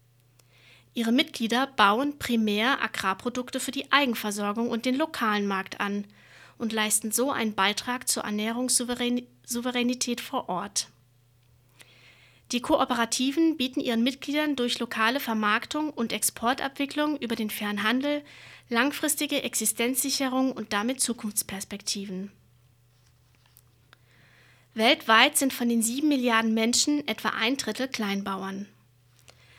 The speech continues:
Landwirtschaft ist damit der größte Beschäftigungszweig der Welt sowie ein entscheidender Wirtschaftsfaktor vieler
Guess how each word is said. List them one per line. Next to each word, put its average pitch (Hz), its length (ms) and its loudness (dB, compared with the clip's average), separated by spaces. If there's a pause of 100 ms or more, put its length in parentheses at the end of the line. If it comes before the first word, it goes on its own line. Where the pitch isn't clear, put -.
(180)
Landwirtschaft 294 800 0
ist - 220 -2
damit 262 360 2
der 233 100 -2
größte 277 380 -2
Beschäftigungszweig 240 1080 0
der 214 140 -4
Welt 214 440 -2 (100)
sowie 233 320 -2
ein 214 180 0
entscheidender 226 560 0
Wirtschaftsfaktor 247 920 -2
vieler 254 400 -2